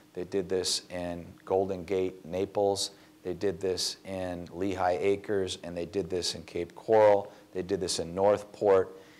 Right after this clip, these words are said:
And so the development style du jour back then was buy a big piece of land,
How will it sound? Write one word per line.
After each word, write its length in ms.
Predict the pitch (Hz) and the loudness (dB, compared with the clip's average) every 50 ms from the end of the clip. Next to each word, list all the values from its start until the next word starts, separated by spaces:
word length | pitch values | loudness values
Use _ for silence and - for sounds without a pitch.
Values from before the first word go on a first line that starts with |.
| - - _ _ - | -20 -20 _ _ -14
And 140 | 87 85 - | -12 -10 -6
so 400 | - - 107 98 95 95 92 90 | -2 0 2 4 4 2 2 -2
the 80 | - 92 | -4 -6
development 840 | 82 92 95 85 87 104 104 107 113 113 - 104 104 95 - - | -6 -4 -4 0 4 6 6 6 6 6 4 0 -6 -8 -6 -6
style 480 | - - - 110 98 95 98 98 101 98 | -6 -2 2 4 6 8 8 8 8 6
du 200 | 92 95 92 85 | 4 0 -6 -6
jour 640 | 85 92 98 107 117 117 117 113 110 110 107 107 - - - - - - - - - - | -4 -2 0 2 4 6 6 6 6 4 2 0 -4 -14 -20 -20 -20 -20 -20 -20 -8 0
back 280 | - 95 92 90 - - | 2 2 2 2 2 2
then 220 | 110 107 104 107 | 2 2 2 2
was 240 | 101 95 90 85 85 | 2 0 0 0 -2
buy 340 | 82 78 87 98 104 107 107 | 0 4 6 8 10 10 8
a 60 | 98 | 8
big 240 | 92 104 101 - - | 6 4 0 0 -2
piece 280 | - 107 90 - - | -6 -6 -4 -4 -2
of 80 | 92 87 | -2 0
land, 500 | 87 92 101 107 110 113 117 117 117 | 0 0 0 0 0 0 0 -2 -4